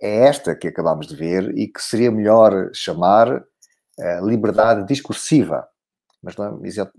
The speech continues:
mas infelizmente não é essa a expressão que se costuma usar. Eh, isto porquê? Bom, porque uma pessoa, por exemplo, que pinta o cabelo de lilás, está por vezes a exprimir a sua atitude perante a vida,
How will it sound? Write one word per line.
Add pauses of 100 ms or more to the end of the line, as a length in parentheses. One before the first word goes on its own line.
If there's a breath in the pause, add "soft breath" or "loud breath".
mas
infelizmente
não
é
essa
a
expressão
que
se
costuma
usar. (640 soft breath)
Eh, (200)
isto
porquê?
Bom,
porque
uma
pessoa,
por
exemplo,
que
pinta
o
cabelo
de
lilás, (640)
está
por
vezes
a
exprimir
a
sua
atitude
perante
a
vida,